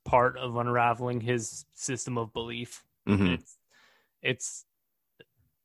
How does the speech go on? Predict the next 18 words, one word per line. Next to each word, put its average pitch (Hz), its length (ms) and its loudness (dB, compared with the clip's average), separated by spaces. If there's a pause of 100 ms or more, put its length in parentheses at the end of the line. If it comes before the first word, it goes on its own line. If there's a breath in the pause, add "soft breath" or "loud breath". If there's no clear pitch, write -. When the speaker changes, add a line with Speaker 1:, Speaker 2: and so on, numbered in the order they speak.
(100)
Speaker 1:
I 127 40 -8
mean, 127 100 0
that's 151 200 2
a 156 40 4
lot 147 240 10
of 131 280 6
work 147 340 2
for 135 180 -4
<laughs> - 0 -
Owen 151 220 8
Wilson 175 480 4
to 143 100 6
chew 139 340 0
on 127 180 4
there, 127 200 4 (140)
but, 131 180 6 (220)
Speaker 2:
<laughs> - 200 2
Speaker 1:
um, 127 260 8